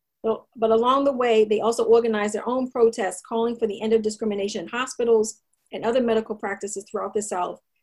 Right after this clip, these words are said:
that had long declined to treat African Americans. So there's a history. Next, um, next slide, please. Other things we can do is, has, you know, ask that, in asking this question, has your county or state declared racism a public health crisis?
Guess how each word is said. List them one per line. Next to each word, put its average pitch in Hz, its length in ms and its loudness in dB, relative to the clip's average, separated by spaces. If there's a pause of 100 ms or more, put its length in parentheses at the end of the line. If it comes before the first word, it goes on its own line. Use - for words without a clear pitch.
(120)
that 214 100 -2
had 190 140 0
long 220 480 2
declined 196 480 -8
to 196 100 -10
treat 180 220 -10
African 175 340 -12
Americans. - 600 -14 (140)
So 254 120 -4
there's 330 200 -4
a 285 60 -4
history. 247 500 -8 (440)
Next, 285 500 -2
um, 208 260 -4
next 220 180 -4
slide, 185 200 -4
please. - 400 -16 (1400)
Other 320 140 -2
things 359 240 -4
we 320 80 -6
can 302 180 -6
do 285 220 -6
is, 262 160 2 (720)
has, 359 240 -2 (180)
you 262 120 -4
know, 277 180 0
ask 320 240 -2
that, 320 140 -4 (520)
in 233 140 -2
asking 269 340 -2
this 233 140 0
question, 254 380 -4
has 269 240 -4
your 277 120 -2
county 247 580 -2 (100)
or 220 80 -4
state 233 360 -2
declared 214 400 0
racism 208 500 0
a 180 40 -10
public 196 380 -8
health - 200 -10
crisis? - 760 -18